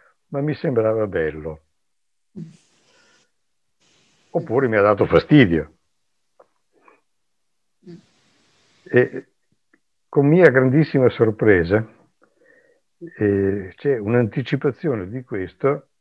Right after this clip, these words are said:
Speaker 1: in un dialogo di Platone,
Speaker 2: Mm.
Speaker 1: che si chiama Carmide. Eh, Carmide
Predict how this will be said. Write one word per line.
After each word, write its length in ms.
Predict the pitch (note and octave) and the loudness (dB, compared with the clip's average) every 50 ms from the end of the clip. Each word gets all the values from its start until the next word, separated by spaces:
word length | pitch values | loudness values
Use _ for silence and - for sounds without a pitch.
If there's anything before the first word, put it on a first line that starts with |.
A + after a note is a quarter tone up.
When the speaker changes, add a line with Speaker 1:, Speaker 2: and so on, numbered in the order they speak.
| _ _ | _ _
Speaker 1:
in 200 | - - A#2+ A#2+ | -12 -8 -6 -4
un 140 | A#2+ A#2+ A#2 | -4 -4 -4
dialogo 440 | A2+ B2+ C3 C#3 C#3 C3+ A#2+ A#2+ A2+ | -2 0 0 2 2 2 2 2 2
di 120 | A2 G#2+ | 2 0
Platone, 640 | G#2 A#2+ A2 F#2+ F2 - F#2 E2 D#2+ D#2 D#2+ D#2+ - _ _ _ _ _ _ _ _ _ _ _ _ _ _ _ _ _ _ _ _ G#3+ | 0 0 -2 -2 -2 -4 -8 -10 -10 -12 -16 -18 -18 _ _ _ _ _ _ _ _ _ _ _ _ _ _ _ _ _ _ _ _ -14
Speaker 2:
Mm. 260 | G3 F3 E3 D#3 _ | -12 -12 -14 -16 _
Speaker 1:
che 140 | _ - G2+ | _ -20 -20
si 120 | - _ _ | -20 _ _
chiama 300 | _ - A2+ G2+ A2 G#2+ | _ -10 -8 -6 -6 -8
Carmide. 760 | - - - G#2+ G2 G2 F2 F2+ F#2 F2+ G2+ A#2 B2 - - _ _ _ _ _ _ _ _ _ _ _ _ _ _ _ _ _ _ _ _ _ _ _ _ _ _ _ _ _ | -8 -4 -2 -2 -2 -2 -2 -6 -4 -2 -2 -2 -2 -4 -8 _ _ _ _ _ _ _ _ _ _ _ _ _ _ _ _ _ _ _ _ _ _ _ _ _ _ _ _ _
Eh, 240 | - G#2+ G#2+ A2 G#2+ | -6 -4 -4 -4 -2
Carmide 800 | - - C#3+ D#3+ D#3 C#3 A#2+ A#2+ A2 G2+ - - - _ _ | 2 2 4 4 4 4 4 2 2 2 0 -4 -10 _ _